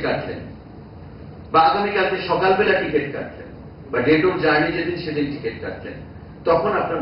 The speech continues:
ভাড়াটা অটোমেটিক্যালি বেড়ে যায়। অর্থাৎ ইমিডিয়েটলি যারা যেতে চায় তাদের ভাড়াটা বেড়ে যায়। এমন প্রতিটা বিমানে অ্যাভারেজ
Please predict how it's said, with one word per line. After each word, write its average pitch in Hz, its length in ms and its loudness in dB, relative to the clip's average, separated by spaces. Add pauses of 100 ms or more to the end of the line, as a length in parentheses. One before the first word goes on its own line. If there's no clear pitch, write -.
ভাড়াটা - 300 -2 (200)
অটোমেটিক্যালি - 600 -8
বেড়ে - 240 -8
যায়। - 140 -14 (1900)
অর্থাৎ 196 340 6 (2000)
ইমিডিয়েটলি 254 580 4 (100)
যারা 170 180 6 (100)
যেতে 156 200 0 (140)
চায় - 260 -2 (1400)
তাদের 214 300 8 (120)
ভাড়াটা 143 360 2 (380)
বেড়ে - 300 0
যায়। - 180 -12 (600)
এমন 220 160 8 (180)
প্রতিটা 254 360 6 (100)
বিমানে 151 280 2 (120)
অ্যাভারেজ 170 460 6